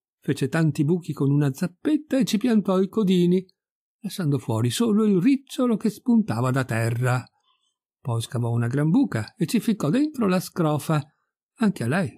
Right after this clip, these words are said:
lasciando fuori solo il ricciolo del codino. Poi cominciò a gridare: "Corri, corri, don Raimondo, che i maiali vanno a fondo! Van giù tutti a precipizio! Resta fuori solo il ricciolo!" L'arciprete s'affacciò alla finestra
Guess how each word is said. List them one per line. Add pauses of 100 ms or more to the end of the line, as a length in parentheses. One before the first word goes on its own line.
(100)
lasciando
fuori
solo
il
ricciolo
del
codino. (800)
Poi
cominciò
a
gridare: (400)
"Corri,
corri,
don
Raimondo,
che
i
maiali
vanno
a
fondo! (100)
Van
giù
tutti
a
precipizio! (360)
Resta
fuori
solo
il
ricciolo!" (800)
L'arciprete
s'affacciò
alla
finestra